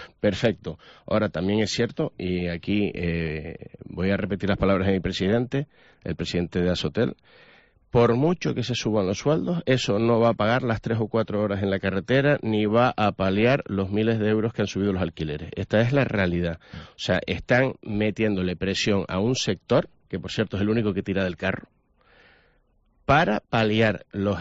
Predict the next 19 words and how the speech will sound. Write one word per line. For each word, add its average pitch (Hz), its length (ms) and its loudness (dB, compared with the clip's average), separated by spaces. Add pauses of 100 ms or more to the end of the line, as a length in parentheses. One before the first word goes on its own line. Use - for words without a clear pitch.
(140)
las 95 320 -2
cosas - 380 -2
que 120 100 0
no 123 100 2
se - 120 -2
han 117 80 2
hecho - 340 -4
en, 98 380 0
en 104 160 -2
estas 110 340 -2
islas, 90 320 0
como 90 280 -2
puede 104 220 0
ser - 340 -2 (420)
el 78 80 -10
alquiler 92 480 2 (420)
y 107 80 -2
las 104 120 2
infraestructuras, - 760 -4